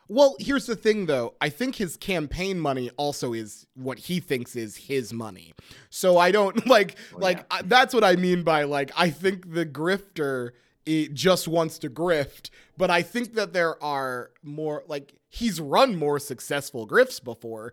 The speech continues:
Speaker 1: He became the president after <laughs> all. But, like, like, this one seemed, like, just really low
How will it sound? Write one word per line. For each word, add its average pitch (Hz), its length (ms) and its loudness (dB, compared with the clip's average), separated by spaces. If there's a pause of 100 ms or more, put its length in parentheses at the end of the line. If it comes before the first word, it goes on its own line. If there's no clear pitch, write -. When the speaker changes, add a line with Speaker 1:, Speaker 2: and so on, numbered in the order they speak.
(160)
Speaker 1:
He 156 300 -10
became 113 600 -12
the 90 80 -20
president 120 500 -6
after 104 440 -14
<laughs> - 0 -
all. 932 360 -2 (280)
But, 233 340 2
like, 190 300 6 (240)
like, 165 300 -4
this 269 220 -6
one 247 180 -2
seemed, 180 400 -4
like, 135 160 -2
just 135 220 -6
really 143 380 -4
low 117 460 -4